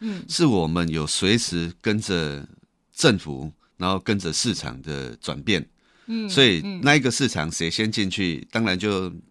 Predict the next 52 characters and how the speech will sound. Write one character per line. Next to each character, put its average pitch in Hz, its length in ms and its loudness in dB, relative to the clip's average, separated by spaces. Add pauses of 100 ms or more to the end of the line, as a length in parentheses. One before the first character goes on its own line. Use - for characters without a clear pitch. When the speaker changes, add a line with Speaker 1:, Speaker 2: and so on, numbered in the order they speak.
(120)
Speaker 2:
更 101 220 2
多 104 160 4
的 90 160 4
人 76 180 -2
好 87 280 0
奇 76 200 -4
说 85 200 -2
这 101 180 2
个 92 100 0
市 95 140 -4
场 71 240 -6 (260)
所 85 200 -2
卖 104 180 6
的 90 100 2
东 92 220 0
西 92 140 -2
是 87 160 -4
什 69 140 -6
么， 64 220 -12
Speaker 1:
是， 104 140 0
Speaker 2:
或 107 100 4
者 - 60 -2 (120)
是 - 120 -6 (180)
现 156 220 4
在 135 80 8
市 135 160 4
场 80 240 2
其 - 140 2
实 113 60 4
是 113 180 0
就 107 240 2
越 123 180 6
来 78 200 0
越 104 200 0
方 90 240 0
便。 92 180 2
Speaker 1:
是。 - 80 -10 (180)
嗯。 214 320 -6
Speaker 2:
对， 117 180 6
就 147 100 2
是 147 340 0
对 151 140 6
消 135 240 6
费 131 140 4
者 87 260 0
越 127 160 6
来 87 160 4
越 101 200 2
方 90 240 0
便， 82 460 -2
他 107 260 2
所， 78 460 -4